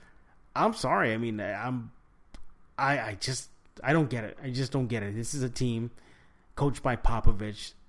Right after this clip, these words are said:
that should have showed more life than what we saw in game two, and basically didn't show anything whatsoever. I don't know if they had a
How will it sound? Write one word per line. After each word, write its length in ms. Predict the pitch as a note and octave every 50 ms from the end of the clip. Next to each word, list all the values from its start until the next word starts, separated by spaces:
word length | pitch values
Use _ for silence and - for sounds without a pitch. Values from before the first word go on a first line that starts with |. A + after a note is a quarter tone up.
| - A#2+
that 60 | A2
should 180 | - - D3
have 100 | C3+ A#2+
showed 240 | - - C3 A#2+ A2+
more 440 | A#2+ C3 C3 B2+ B2+ C3 B2+ B2+ B2+
life 320 | A#2+ A2 A2 A2+ G#2+ -
than 160 | - A2+ G#2 G2+
what 180 | A2 G#2+ A#2+
we 140 | A#2 A#2 G#2
saw 320 | - - G#2+ G2+ - -
in 240 | - - B2 A2+ A2+
game 340 | G#2 G2 G#2 G#2+ A2 A2 G2
two, 400 | - - - A#2 A2 G#2+ A2+ A#2 - - - - - - - - -
and 100 | - G#2
basically 340 | G#2 A#2 A2+ G#2+ - B2 A#2
didn't 300 | G#2 F#2+ A2+ G#2+ G#2 G#2
show 260 | - - A2 G2+ G#2+ - - - -
anything 480 | C3 C3 B2 B2 G#2+ - A2+ G#2 G#2 G2 G2+ G#2 G#2+ A2+
whatsoever. 840 | A#2+ A#2+ G#2+ G#2 - - - - G#2+ G#2 - - A2 G#2+ F#2 F#2+ G2+
I 140 | - A2 D3+
don't 160 | D#3+ C#3+ A2+
know 80 | G#2+ G2
if 60 | G2
they 100 | A2 G#2
had 100 | G#2+ F#2+
a 60 | -